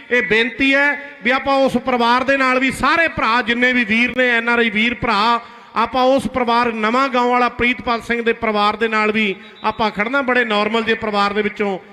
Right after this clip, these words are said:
ਉਹ ਮੁੰਡਾ ਜਿਹੜਾ ਹੈ ਮੇਰੇ ਵੀਰੋ ਉਸ ਅੰਦੋਲਨ ਦੇ ਵਿੱਚ ਗਿਆ ਹੈ। ਔਰ ਸ਼ੁਭਕਰਨ ਸਿੰਘ ਦਾ ਘਾਟਾ ਕਦੇ ਨਹੀਂ ਪੂਰਾ ਹੋ ਸਕਦਾ, ਜਾਂ ਜਿਹੜੇ ਸਾਡੇ ਕਿਸਾਨ ਭਰਾ ਉੱਥੇ ਗੋਲਿਆਂ ਦੇ ਨਾਲ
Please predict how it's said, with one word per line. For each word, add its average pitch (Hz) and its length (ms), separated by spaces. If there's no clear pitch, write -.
ਉਹ 202 80
ਮੁੰਡਾ 202 420
ਜਿਹੜਾ 214 180
ਹੈ 202 180
ਮੇਰੇ 220 280
ਵੀਰੋ 226 360
ਉਸ 240 260
ਅੰਦੋਲਨ 226 460
ਦੇ 226 100
ਵਿੱਚ 214 180
ਗਿਆ 196 240
ਹੈ। - 460
ਔਰ 240 200
ਸ਼ੁਭਕਰਨ 302 600
ਸਿੰਘ 285 260
ਦਾ 302 120
ਘਾਟਾ 285 340
ਕਦੇ 294 280
ਨਹੀਂ 294 140
ਪੂਰਾ 277 280
ਹੋ 262 180
ਸਕਦਾ, 277 460
ਜਾਂ 262 140
ਜਿਹੜੇ 277 260
ਸਾਡੇ 269 320
ਕਿਸਾਨ 269 540
ਭਰਾ 269 340
ਉੱਥੇ 277 280
ਗੋਲਿਆਂ 254 380
ਦੇ 262 140
ਨਾਲ 254 400